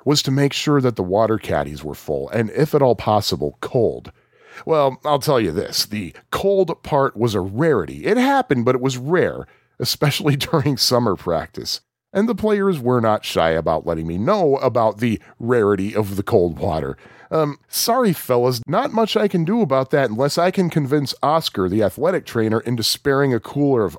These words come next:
ice. Oh, uh, by the way, water caddies are basically big yellow plastic tanks on wheels. A water caddy had a twist-on pump and four hoses. To dispense water, you'd pump the caddy and squeeze the handle of one of the hoses.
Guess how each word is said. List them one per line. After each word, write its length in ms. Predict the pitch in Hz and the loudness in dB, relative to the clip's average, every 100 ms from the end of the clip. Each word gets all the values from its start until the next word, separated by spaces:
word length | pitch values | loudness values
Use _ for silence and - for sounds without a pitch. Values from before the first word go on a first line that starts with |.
| - | -2
ice. 460 | 143 69 - - - _ _ - | -2 -2 -6 -8 -8 _ _ -4
Oh, 140 | 151 120 | 0 2
uh, 200 | 113 104 | 2 0
by 200 | 117 110 | 0 0
the 100 | 95 | 0
way, 120 | 82 | -2
water 380 | 64 95 127 117 | -2 0 2 0
caddies 640 | - 104 95 87 76 - | 0 0 0 -2 -6 -6
are 180 | - 92 | -4 -4
basically 520 | 76 98 92 - 87 | -4 -4 -4 -6 -6
big 460 | 78 87 123 113 110 | -6 -4 -2 -2 -6
yellow 420 | 113 107 107 110 95 | -8 0 2 4 0
plastic 560 | - 95 92 - 82 | 2 0 0 -4 -10
tanks 360 | - 110 90 - | -4 -2 -2 -2
on 200 | 80 80 | -4 -2
wheels. 480 | 110 104 58 - - - _ _ _ 113 | 0 0 -4 -10 -16 -18 _ _ _ -2
A 40 | |
water 280 | 117 151 165 | 2 2 2
caddy 360 | - 139 131 | 0 0 0
had 160 | 113 113 | 0 0
a 60 | 92 | -2
twist-on 800 | - 143 143 - 120 110 92 | -2 -2 -2 0 0 0 -2
pump 580 | 78 - 147 98 71 - - _ - | -6 -4 -2 -2 -4 -14 -20 _ -4
and 240 | 123 110 95 | -2 -2 -4
four 420 | - 143 143 131 | -6 0 2 0
hoses. 680 | - 120 117 98 62 58 - _ _ _ - | 0 2 2 2 -6 -8 -10 _ _ _ -2
To 100 | 120 | 0
dispense 500 | 113 - 123 110 - | 0 2 0 0 0
water, 420 | 127 135 139 131 _ - | 2 2 2 0 _ -4
you'd 200 | 110 - | -2 -2
pump 220 | 110 95 | -4 -4
the 100 | 95 | -4
caddy 400 | - 110 113 107 | 2 2 2 0
and 140 | 92 | -2
squeeze 320 | - 123 107 | 0 0 0
the 80 | 90 | -2
handle 360 | 82 113 107 80 | 0 2 4 2
of 120 | 73 | 0
one 120 | 92 | 0
of 60 | 73 | 0
the 80 | 67 | -4
hoses. 600 | 139 147 113 57 - | 2 2 0 -6 -8